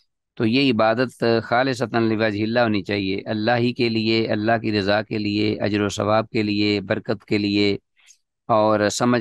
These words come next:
कर, पढ़ कर, उस पर अमल करने के लिए। और अगर ऊंची आवाज़ से पढ़ रहा है तो वो लोगों को मुतासर करने के लिए, ताकि लोग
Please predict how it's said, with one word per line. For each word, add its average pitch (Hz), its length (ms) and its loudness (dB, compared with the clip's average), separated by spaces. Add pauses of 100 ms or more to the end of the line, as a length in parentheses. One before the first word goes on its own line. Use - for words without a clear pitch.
कर, 110 140 2
पढ़ 110 260 -2
कर, 104 240 0
उस 101 140 -8
पर 107 180 -2
अमल 110 260 -2
करने 107 320 -2
के 110 120 -4
लिए। 104 400 -2 (640)
और 101 240 4
अगर 104 240 2
ऊंची 107 260 0
आवाज़ 110 260 2
से 110 100 -2
पढ़ 110 240 0
रहा 104 220 2
है 131 180 0 (760)
तो 110 100 -6
वो 110 440 -2 (180)
लोगों 113 380 0
को 113 220 -2 (100)
मुतासर 120 500 0
करने 107 340 0
के 104 120 -6
लिए, 104 200 -2
ताकि 104 340 -2
लोग 104 280 0